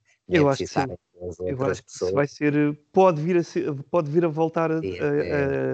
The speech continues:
Speaker 2: a, a, a ser moda.
Speaker 1: A estar na moda,
Speaker 2: Sim, sim,
Speaker 1: exatamente,
Speaker 2: sim,
Speaker 1: era isso
Speaker 2: sim.
Speaker 1: que eu ia dizer. E olha, Rui, eu estou a adorar esta conversa, eu sabia que isto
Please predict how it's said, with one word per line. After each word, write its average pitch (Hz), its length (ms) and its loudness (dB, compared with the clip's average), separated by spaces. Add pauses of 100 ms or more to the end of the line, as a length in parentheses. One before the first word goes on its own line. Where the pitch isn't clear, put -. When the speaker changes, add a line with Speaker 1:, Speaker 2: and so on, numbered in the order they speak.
(140)
Speaker 2:
a, - 40 -10
a, - 20 -10
a 123 40 -10
ser 151 180 0
moda. 139 260 4
Speaker 1:
A 120 40 0
estar 107 340 -2
na 107 80 -8
moda, 90 440 -2
Speaker 2:
Sim, 127 220 4
sim, 104 220 0
Speaker 1:
exatamente, 87 240 -10
Speaker 2:
sim, - 0 -
Speaker 1:
era 87 120 -4
isso 80 100 -8
Speaker 2:
sim. - 140 -20
Speaker 1:
que 87 80 -4
eu 87 60 2
ia 87 120 2
dizer. 85 320 -6 (360)
E 117 100 4
olha, 107 200 6
Rui, 107 200 2
eu 117 180 2
estou 117 480 2
a 107 80 2
adorar 107 300 2
esta 107 340 -8
conversa, 95 320 -8
eu 101 100 -4
sabia 101 420 -2
que - 140 -16
isto - 280 -18